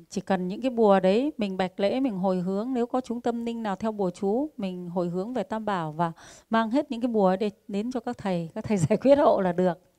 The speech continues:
nhé. Cái bùa đeo, bùa các thứ, chúng ta dựa vào Tam Bảo rồi, các thầy đã có công sức tu rồi, cứ mang về cho các thầy chịu hộ cho. <laughs> Ăn được một hạt cơm của Đàn La Tín Thí khổ thế đấy,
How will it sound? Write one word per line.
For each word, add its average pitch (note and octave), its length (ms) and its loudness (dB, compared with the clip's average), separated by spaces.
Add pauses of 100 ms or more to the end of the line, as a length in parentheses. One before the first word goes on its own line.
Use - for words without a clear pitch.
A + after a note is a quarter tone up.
(120)
nhé. A#3+ 220 6 (400)
Cái A3 80 -6
bùa G3+ 180 4
đeo, G#3 320 2
bùa G3 160 -4
các G#3+ 220 -6
thứ, A#3 200 0 (580)
chúng B3 180 0
ta B3+ 140 10
dựa A#3 220 4
vào G3 100 6
Tam A#3 220 4
Bảo F3 280 0
rồi, F3+ 200 2 (440)
các C4+ 160 -2
thầy G#3 160 4
đã G3 80 2
có G#3 160 0
công A#3 220 0
sức - 200 -8
tu A#3+ 220 0
rồi, G3+ 120 0
cứ A#3 180 -8
mang A3 260 -2
về F#3+ 120 0
cho G3 120 -4
các A3+ 120 -6
thầy F#3 140 -4
chịu - 240 -8
hộ F#3+ 320 -2
cho. G3 80 -4 (1300)
<laughs> - 200 4 (1400)
Ăn D#4 320 6
được G#3 180 8
một A3 160 4 (480)
hạt A#3 260 4
cơm D4 260 12
của G#3 100 8
Đàn G#3 200 6
La C4+ 240 10
Tín C#4 240 4
Thí D#4 200 6
khổ F#3+ 300 12
thế B3 260 10
đấy, F#4 80 6